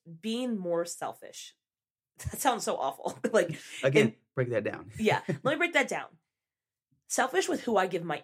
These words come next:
Speaker 1: energy to.
Speaker 2: Mm, okay.
Speaker 1: Okay. So, like, I am an empath by nature, but I'm also, like, a stone cold killer. So, like,
Speaker 2: <laughs>
Speaker 1: I can, <laughs> so,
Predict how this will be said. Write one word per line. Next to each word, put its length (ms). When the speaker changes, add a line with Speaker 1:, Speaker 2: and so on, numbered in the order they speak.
Speaker 1:
energy 420
to. 100
Speaker 2:
Mm, 420
okay. 240
Speaker 1:
Okay. 380
So, 200
like, 320
I 240
am 80
an 180
empath 520
by 140
nature, 480
but 100
I'm 80
also, 320
like, 160
a 40
stone 240
cold 220
killer. 280
So, 360
like, 300
Speaker 2:
<laughs> 240
Speaker 1:
I 60
can, 420
<laughs> 340
so, 440